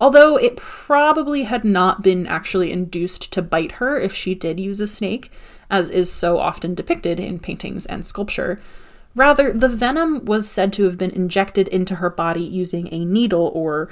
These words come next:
literally like a cheese grater kind of thing, which made scratches on her skin.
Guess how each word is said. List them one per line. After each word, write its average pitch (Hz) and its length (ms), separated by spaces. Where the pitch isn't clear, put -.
literally 226 420
like 175 160
a 165 60
cheese 196 420
grater 143 380
kind - 200
of - 80
thing, - 400
which 185 260
made 175 260
scratches 156 760
on 156 220
her - 160
skin. - 560